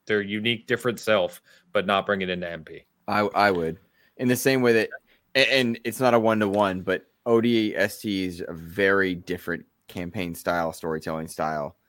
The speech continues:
Speaker 1: It is.
Speaker 2: A-,
Speaker 1: But
Speaker 2: and,
Speaker 1: the
Speaker 2: you know, and
Speaker 1: mechanics are the same.
Speaker 2: The mechanics are the same. Yes, I grant you that. But I do think you'd be doing a disservice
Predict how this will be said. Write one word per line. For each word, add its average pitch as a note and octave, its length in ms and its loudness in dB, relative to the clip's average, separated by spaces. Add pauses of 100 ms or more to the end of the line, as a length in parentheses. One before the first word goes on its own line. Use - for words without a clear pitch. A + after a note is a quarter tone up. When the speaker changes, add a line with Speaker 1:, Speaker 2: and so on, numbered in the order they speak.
Speaker 1:
It F3+ 100 -2
is. G2 220 -4 (120)
Speaker 2:
A-, - 60 -8 (320)
Speaker 1:
But G2+ 100 2
Speaker 2:
and, G#2+ 60 6
Speaker 1:
the C3 60 8
Speaker 2:
you G2+ 80 4
know, G2 100 0
and G2+ 200 0
Speaker 1:
mechanics D3 400 2
are G#2+ 80 0
the F#2 100 -6
same. D2+ 280 -10 (240)
Speaker 2:
The A2 60 -8
mechanics A2+ 380 0
are G#2 120 6
the F2+ 80 -6
same. E2+ 200 -6
Yes, E2 200 -4
I F#2 80 -2
grant F#2 300 -2
you - 40 -12
that. E2 140 -4
But G#2+ 80 0
I G#2+ 80 2
do B2+ 240 0
think A2+ 300 -2
you'd G2+ 160 -4
be G2+ 160 -2
doing G2 280 -2
a F2+ 40 -2
disservice F2 640 -4